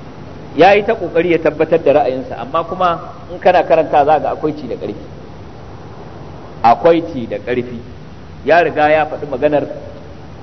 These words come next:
kuma yake ganin lallai sai ya yi mata gurbi. Duk ayoyin da Ibn Taymiyyah ɗin nan zai kawo, sai ya ce annabawan ake nufi kawai, amma banda al'ummar su. To shi annabi an ce, annabin, annabi Nuhu misali,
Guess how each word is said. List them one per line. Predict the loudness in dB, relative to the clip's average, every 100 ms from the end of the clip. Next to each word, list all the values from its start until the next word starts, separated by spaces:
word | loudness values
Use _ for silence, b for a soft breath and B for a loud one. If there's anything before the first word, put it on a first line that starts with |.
| -4
kuma | 2 2
yake | 2 2
ganin | 2 0 -2 -4 -12 -14 0
lallai | 4 4 4
sai | 4
ya | 4
yi | 4
mata | 0 -2
gurbi. | -4 -6 -8 -12 -16 -18 -18 -18 -18 -18 -18 -18 -18 -4
Duk | -2 2
ayoyin | 4 6 6 4 0
da | -4
Ibn | -4 -6 -4
Taymiyyah | -4 0 0
ɗin | 0 -6
nan | -4
zai | -4
kawo, | -2 0 0 -2 -8 -16 -16 -18 -18 -18 -16 -18 -18 -18 -18 0
sai | 4 4
ya | 2
ce | -2
annabawan | -4 -2 2 4 4 0
ake | -6 -10 -12
nufi | -12 -12 -4
kawai, | -4 -4 -12 -16 -16 -14 -6
amma | 0 2
banda | 2 2 0
al'ummar | -2 -6 -8
su. | -12 -16 -18 -16 -16 -16 -16 -16 -16 -16 -16 -16 -16 -2
To | 0
shi | 6 6
annabi | 6 4 2
an | 0 0
ce, | -2 -2 -6 -4 -2
annabin, | 0 2 2 0 -4 -4
annabi | -2 0 0 2
Nuhu | 2 0
misali, | 0 2 2